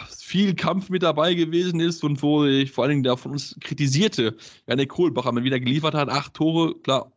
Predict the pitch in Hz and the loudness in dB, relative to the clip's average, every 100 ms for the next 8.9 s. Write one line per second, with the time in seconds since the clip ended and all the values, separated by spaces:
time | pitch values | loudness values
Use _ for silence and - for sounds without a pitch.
0 | _ - 147 - - 151 143 139 143 104 | _ -4 -4 -6 -6 -4 -2 -2 0 0
1 | 160 151 160 131 135 123 139 139 147 139 | 0 -2 -2 -4 -4 -2 0 0 0 0
2 | 147 135 113 123 120 120 - - - - | -2 -2 0 2 0 -2 -20 -20 -20 -20
3 | _ - 127 127 147 165 156 151 147 156 | _ -6 -4 0 0 2 2 2 0 0
4 | 151 147 131 139 139 - - 151 160 135 | 2 0 0 0 -2 -6 -8 -4 -2 0
5 | 135 135 131 131 139 131 131 123 127 123 | 0 0 0 0 0 -2 -2 0 0 0
6 | 135 139 135 131 123 143 160 135 127 123 | 0 0 0 0 0 0 0 0 0 0
7 | 120 123 120 127 135 131 139 135 107 123 | 0 0 -2 0 -4 -4 -6 -2 -2 -2
8 | - 123 117 107 107 101 107 107 - | -6 -14 -12 -12 -12 -12 -16 -18 -20